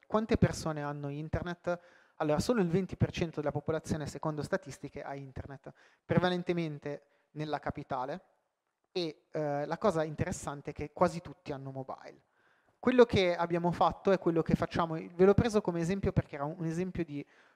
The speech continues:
non sappiamo quasi nulla di questo paese, qual è il processo di ricerca? Allora, quello che abbiamo fatto è stato fare ricerca su quali sono le url ottimali da usare per il South Sudan. E quello che abbiamo trovato è stato un certo numero di siti,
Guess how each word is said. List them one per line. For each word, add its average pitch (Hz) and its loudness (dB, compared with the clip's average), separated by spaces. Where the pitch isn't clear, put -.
non 170 0
sappiamo 196 4
quasi 160 2
nulla 170 0
di 151 -4
questo 151 -6
paese, 143 -6
qual 175 0
è - 0
il 180 -2
processo - 0
di 143 -10
ricerca? 139 -12
Allora, 165 6
quello 208 4
che 214 2
abbiamo 226 2
fatto 202 0
è - -2
stato 156 -2
fare 156 0
ricerca 160 -4
su - -10
quali 170 2
sono 156 -2
le 156 0
url 175 4
ottimali 147 -4
da 175 4
usare 143 2
per 135 -6
il 139 -14
South - -10
Sudan. - -16
E 196 -2
quello 208 6
che 190 2
abbiamo 165 0
trovato 175 4
è - 2
stato 156 -2
un 147 -8
certo 165 -6
numero 175 0
di 151 -4
siti, 147 -10